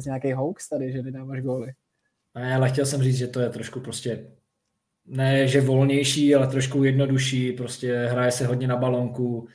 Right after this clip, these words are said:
Speaker 2: ti soupeři nejsou kvalitní, je tam prostor prostě pro nějaké vysavače, že jo, pro nějaké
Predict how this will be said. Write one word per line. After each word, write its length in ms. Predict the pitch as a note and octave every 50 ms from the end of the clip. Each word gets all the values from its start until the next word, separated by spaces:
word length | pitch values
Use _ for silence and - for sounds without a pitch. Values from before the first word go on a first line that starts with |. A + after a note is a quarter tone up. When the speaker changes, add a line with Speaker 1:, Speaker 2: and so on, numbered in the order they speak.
| _ _ _
Speaker 2:
ti 100 | - B2+
soupeři 380 | - C3+ A#2+ B2+ B2+ B2 B2+ B2
nejsou 320 | B2 A#2 - C3 B2+ B2+
kvalitní, 680 | - B2+ B2 B2+ B2+ B2+ C3 B2+ B2 A#2+ B2 A#2+ A#2+ - - _ _ _ _ _ _ _ _ _
je 100 | - C3
tam 200 | - C3 B2 A#2+
prostor 360 | - A#2+ A#2+ - - - C3 B2+
prostě 320 | - B2+ - - - -
pro 160 | - B2+ B2
nějaké 340 | B2 A#2+ A#2+ A#2+ - C3 B2
vysavače, 840 | A#2 B2 B2 - C3+ C3 B2 B2 B2 B2 - B2+ A#2+ A#2+ A#2+ A#2+ A#2+
že 120 | A2+ A2+ A#2
jo, 240 | A#2 A#2+ A#2+ A#2 A#2
pro 100 | A#2+ A#2
nějaké 680 | A#2 A#2 A#2 A#2 A#2 - - B2 A#2+ A#2+ A#2+ A#2 A#2+